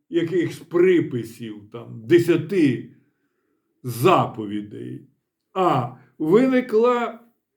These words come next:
спонтанно, шляхом взаємодії,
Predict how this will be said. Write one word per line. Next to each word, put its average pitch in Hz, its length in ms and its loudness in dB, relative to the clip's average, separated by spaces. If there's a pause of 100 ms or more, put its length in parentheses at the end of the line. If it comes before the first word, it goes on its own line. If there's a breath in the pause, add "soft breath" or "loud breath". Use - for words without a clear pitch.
(760)
спонтанно, 180 1200 0
шляхом 190 540 0
взаємодії, 196 1400 0